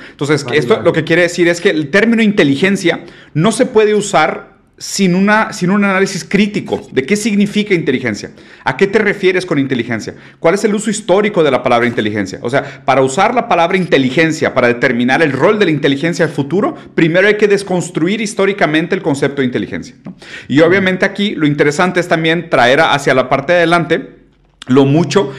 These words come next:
Speaker 1: que la inteligencia históricamente ha jugado un papel en la lógica del colonialismo,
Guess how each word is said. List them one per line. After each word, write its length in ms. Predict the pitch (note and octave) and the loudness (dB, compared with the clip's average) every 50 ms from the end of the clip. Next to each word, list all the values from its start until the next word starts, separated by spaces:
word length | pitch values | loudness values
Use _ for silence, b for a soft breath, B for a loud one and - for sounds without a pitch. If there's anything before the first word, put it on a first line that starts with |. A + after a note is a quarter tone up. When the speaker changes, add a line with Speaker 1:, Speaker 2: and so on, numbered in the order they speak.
| B B | B B
Speaker 1:
que 100 | - F3+ | 0 2
la 60 | D3+ | 2
inteligencia 720 | D3+ D3 D3 E3 D3 C#3+ C3+ E3 E3 E3 D#3+ - F#3 F#3 G#3+ | 2 2 2 0 0 0 0 0 -2 -2 0 0 0 0 0
históricamente 880 | G3 D#3 - - F3 E3 F3 F#3+ - G3 F3 D#3+ D#3+ D#3 D#3 E3+ F#3+ - | -2 -4 -2 0 2 2 2 0 -2 -2 0 0 0 -2 0 -2 -2 0
ha 120 | - C#3 | -2 -2
jugado 400 | - - E3 D3 D#3+ D3+ D3 D3+ | -2 -2 0 2 2 2 2 2
un 100 | D#3 D3+ | 0 0
papel 320 | D#3 E3+ E3 - D#3+ D3+ | 0 0 2 2 2 4
en 100 | D#3+ E3 | 4 2
la 80 | D#3+ D3 | 2 2
lógica 400 | C3+ C#3 C#3 C#3 D#3 - E3 D#3 | 2 2 2 0 -2 0 2 2
del 140 | C#3+ B2 A2 | 2 2 0
colonialismo, 800 | - B2 A2+ A2+ A2+ A2+ B2 C3+ D#3 E3+ E3 D3 D#3 D#3+ - | 0 0 0 0 0 0 0 0 0 -2 -2 -4 -4 -6 -6